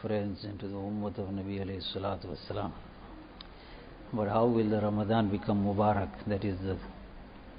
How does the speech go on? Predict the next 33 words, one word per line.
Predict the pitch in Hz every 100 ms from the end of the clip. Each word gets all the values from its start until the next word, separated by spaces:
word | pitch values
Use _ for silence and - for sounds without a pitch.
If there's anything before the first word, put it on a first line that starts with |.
| -
question. | 117 98 - - - - - - - - - - - - -
It's | -
very | 113 117 120
easy | 120 117 110
to | 107 110
tell | 113 110
everybody, | 107 104 98 104 98 92 - - - - - - -
"Ramadan | 117 107 107 104 104
Mubarak, | 98 95 95 98 87
Ramadan | 98 98 98 98
Mubarak." | 95 92 92 92 87 - - - - -
And | 98
we | 120
will | 113 104 -
say | 107 104
it | -
to, | - 98 - 117
you | 110
will | 107 104 -
say | 107
to | 101 104
me, | 101 98 - - -
I | 110
will | 107 98
say | - 104 -
to |
you. | 98 98 95 - - - - - - - - - - - - 92
But | 107 -
to | 117
make | 107 127 131
the | 120
Ramadan | 101 107 113 113 120 107
Mubarak, | 101 101 110 107 107